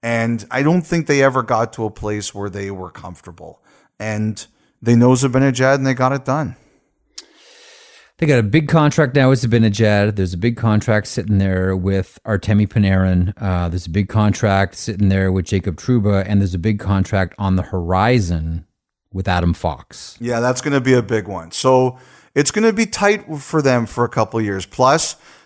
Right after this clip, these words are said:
Speaker 1: eventually, uh, Kakko and, as you mentioned, Lafreniere, they're gonna be on their second deals. I think it's gonna be a really interesting time for them. We've talked about we're three years away from a growth in the cap, right?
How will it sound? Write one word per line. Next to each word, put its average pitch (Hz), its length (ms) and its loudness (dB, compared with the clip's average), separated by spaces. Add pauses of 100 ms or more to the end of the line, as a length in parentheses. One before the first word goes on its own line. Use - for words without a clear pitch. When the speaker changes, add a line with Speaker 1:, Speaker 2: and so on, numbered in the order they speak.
Speaker 1:
eventually, 131 680 4
uh, 110 280 4
Kakko 131 840 2
and, 104 680 -6 (280)
as 101 180 -6
you 117 80 4
mentioned, 127 420 2
Lafreniere, 127 760 0
they're 113 140 0
gonna 127 160 0
be 120 140 -2
on 123 180 2
their 123 120 0
second 123 460 -2
deals. 123 500 0 (380)
I 147 140 2
think 180 200 -4
it's 190 140 -6
gonna 165 180 -4
be 143 140 0
a 131 60 4
really 135 300 0
interesting 127 420 -4
time 151 480 -2
for 135 160 -6
them. 101 420 -4 (320)
We've 156 260 -6
talked 156 360 -2
about 123 280 2
we're 113 120 -6
three 135 340 -10
years 131 420 -4
away 107 720 -6 (320)
from 117 280 0
a 117 60 2
growth 113 460 2
in 113 140 -4
the 104 80 -8
cap, 98 460 -6
right? 104 360 -10